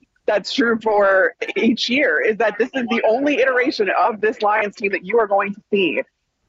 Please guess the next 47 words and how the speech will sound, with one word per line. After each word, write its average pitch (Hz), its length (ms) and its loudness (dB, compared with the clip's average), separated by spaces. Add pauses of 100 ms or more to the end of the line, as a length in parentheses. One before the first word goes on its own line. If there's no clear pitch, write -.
And 208 580 4
that's 208 380 -2
a 226 60 2
really 233 400 0
harsh 247 420 -2
realization 226 600 0
to 226 80 -2
come 233 280 -4
to 190 300 2
when 190 320 0
it 214 200 -2
ends 220 380 -2
so 214 140 0
suddenly. 185 640 -2 (320)
And 202 200 0
we 240 140 4
ha-, 302 160 2
we 220 140 2 (180)
heard 269 140 -2
from 220 140 -2
multiple 240 320 0
guys 220 180 4
in 233 60 -2
the 196 80 2
locker 196 300 2
room 202 80 -4
talk 208 240 0
about 196 220 0
how 185 280 4 (280)
this 220 140 0
team 254 220 0
is 226 80 0
never 214 200 0
going 208 220 2
to 202 60 2
be 196 100 0
the 202 80 0
same. 185 260 -2
This 180 140 -2
coaching 214 340 -2
staff 202 240 -2
is 190 60 -6
not 185 180 0
gonna 185 140 0
be 185 120 0
the 190 100 -2
same. 180 360 0